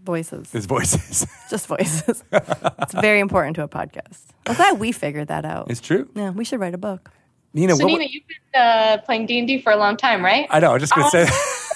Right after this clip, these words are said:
Speaker 1: So
Speaker 4: At this
Speaker 2: You're
Speaker 4: point,
Speaker 2: good. She's good.
Speaker 4: over a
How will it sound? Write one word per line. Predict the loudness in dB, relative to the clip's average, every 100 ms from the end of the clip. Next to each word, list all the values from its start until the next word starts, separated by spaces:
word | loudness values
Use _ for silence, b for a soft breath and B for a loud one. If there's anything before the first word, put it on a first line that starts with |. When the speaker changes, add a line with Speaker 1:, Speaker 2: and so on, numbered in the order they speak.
| 0
Speaker 1:
So | 4
Speaker 4:
At | 6 6 6 4 -2 -4 -8 -4
this | -2 -2 4
Speaker 2:
You're | 4
Speaker 4:
point, | 6 6
Speaker 2:
good. | 6 4 0 -8 -12
She's | -8 -6 -4
good. | 0 2 0
Speaker 4:
over | 0
a | -2